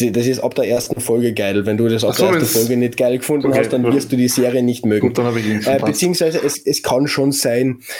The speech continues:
Speaker 1: ähm, dass ab Folge zwei, drei es, äh, noch spannender ist, aber ich finde die erste Folge auch schon großartig. Äh, Supernatural ist aufgebaut,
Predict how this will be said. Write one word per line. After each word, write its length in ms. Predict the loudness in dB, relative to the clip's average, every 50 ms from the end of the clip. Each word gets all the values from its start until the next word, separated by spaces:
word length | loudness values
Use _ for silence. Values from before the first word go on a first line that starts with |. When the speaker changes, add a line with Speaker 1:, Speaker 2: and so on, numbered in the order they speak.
| -14 -16 -10 -4
Speaker 1:
ähm, 560 | -2 -2 0 0 0 0 2 2 2 2 2 2
dass 340 | 0 0 0 -2 -4 -4 -2
ab 180 | -4 -4 -4 -4 -6
Folge 480 | -6 -6 -2 -2 0 0 0 0 -2 -2
zwei, 320 | -2 -4 -2 0 0 0
drei 420 | 0 -2 0 0 0 0 2 0
es, 260 | 0 0 -2 -4 -4 -6 -6 -4
äh, 340 | -2 0 0 2 2 2 2
noch 200 | 0 0 0 -2
spannender 500 | -4 -4 -2 -2 -2 0 0 0 0 0 0
ist, 200 | 0 0 0 0
aber 300 | 0 0 0 0 2 0
ich 120 | 0 -2
finde 140 | -2 -2 0 0
die 40 | 0
erste 240 | 0 0 -2 -4 -2
Folge 320 | 0 0 0 0 0 0
auch 140 | 0 0 0
schon 180 | 0 -2 -2
großartig. 580 | 0 0 0 0 0 0 -2 0 -2 -4 -6 -6 _ _ -20 -20 -20 -16 -14 -14 -14 -14 _ _
Äh, 300 | -2 -2 0 0 0 -2 -4 -10 _ _ _ _ _ _ _ -10
Supernatural 640 | -6 -4 -2 0 0 0 0 0 0 0 0 2 2
ist 200 | 2 0 -2 -2
aufgebaut, 680 | -2 -2 -2 -2 -4 -4 -2 0 0 0 0 -2 -4